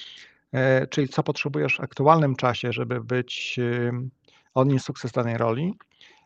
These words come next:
ale później, e, w którym kierunku chcesz pójść i przygotować pod to twój plan rozwoju, abyś była czy był gotowa bardziej niż inni na objęcie innej roli w przyszłości.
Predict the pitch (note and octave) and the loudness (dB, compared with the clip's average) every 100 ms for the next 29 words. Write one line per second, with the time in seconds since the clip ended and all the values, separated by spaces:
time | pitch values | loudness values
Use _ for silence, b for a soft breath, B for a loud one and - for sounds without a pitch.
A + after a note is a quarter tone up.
0 | - B2 C3 F3 E3+ D3 C#3 C#3 D3 _ | -2 0 2 0 0 2 0 0 -4 _
1 | C#3 C3 B2+ B2 B2+ _ - D3 C3+ D3 | -4 -2 0 -2 -6 _ -8 -4 -2 -2
2 | C3 C3+ - - - F#3 D#3+ - C#3+ - | -2 -4 -2 0 4 4 4 -2 -6 -2
3 | C3+ C#3 C3 - - D#3+ - - B2 B2+ | 0 2 2 0 0 -2 0 2 2 0
4 | _ _ _ _ _ _ _ _ C#3+ - | _ _ _ _ _ _ _ _ -18 -8
5 | - C#3 - C3+ B2 A#2+ B2+ E3 C3+ B2+ | -2 -2 4 4 4 0 0 2 2 0
6 | D#3+ - B B B B C3 A#2+ B2+ A#2+ | -2 -8 B B B B 2 2 0 0
7 | C#3+ C#3 C3 A#2+ B2 A#2 C3+ C3 B2+ B2+ | 2 6 6 6 -2 -2 2 2 0 -2
8 | B2+ _ - A#2 A#2 - D3 C3 A2 C#3 | -6 _ -14 -10 -6 0 4 4 6 8
9 | C#3 A#2+ A#2 A#2+ B2+ - B2 - E3+ D#3 | 6 2 -2 -4 -8 -4 -2 2 2 2
10 | C3+ C#3+ F3 B B B B - C3 C3 | 2 -2 -4 B B B B -2 4 4
11 | B2+ C3+ C3+ B2 A#2+ B2+ B2 A#2+ B2 A2 | 4 0 0 -2 -2 -2 0 2 2 -2
12 | B2 - A#2+ - - | -8 -8 -8 -10 -16